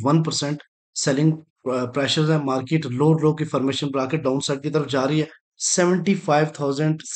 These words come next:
नाइन हंड्रेड सिक्सटी सेवन से जब तक ऊपर कैंडल क्लोज नहीं होती हम बाइंग नहीं करेंगे, ठीक है? सेल की तरफ देखेंगे। यूएसडी जेपीवाई finally इसने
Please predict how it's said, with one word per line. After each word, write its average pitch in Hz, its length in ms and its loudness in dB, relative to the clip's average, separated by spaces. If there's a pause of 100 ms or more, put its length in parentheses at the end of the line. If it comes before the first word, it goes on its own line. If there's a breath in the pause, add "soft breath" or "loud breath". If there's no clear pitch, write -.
नाइन 139 300 2
हंड्रेड 143 260 0
सिक्सटी 147 380 -6
सेवन 131 300 -2
से 143 120 -4
जब 135 240 -2
तक 156 300 -4
ऊपर 147 320 0 (360 loud breath)
कैंडल 147 280 2
क्लोज 143 300 -2
नहीं 151 120 0
होती 143 160 -2
हम 139 120 -2
बाइंग 127 300 0 (180)
नहीं 127 380 0
करेंगे, 104 320 -2
ठीक 165 200 -6
है? 202 80 -2 (280 loud breath)
सेल 160 240 4
की 156 120 -2
तरफ 143 260 -2
देखेंगे। 123 340 -2
यूएसडी 170 440 2
जेपीवाई 165 460 0
finally 156 340 0
इसने 160 240 0